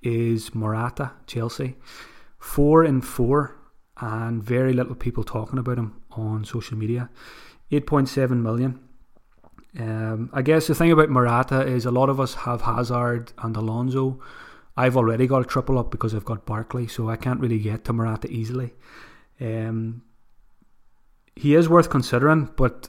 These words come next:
I probably wanna see more consistency first. The, it was interesting after the game, Sarri in his interview said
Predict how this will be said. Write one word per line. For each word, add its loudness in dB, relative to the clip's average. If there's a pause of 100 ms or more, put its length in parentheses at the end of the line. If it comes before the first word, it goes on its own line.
(160)
I -8
probably 10
wanna 4
see -2
more 0 (160)
consistency -8
first. -6 (640)
The, -8 (100)
it -8
was 0
interesting 2
after -2
the -2
game, 0
Sarri -2
in -6
his -6
interview 0
said -6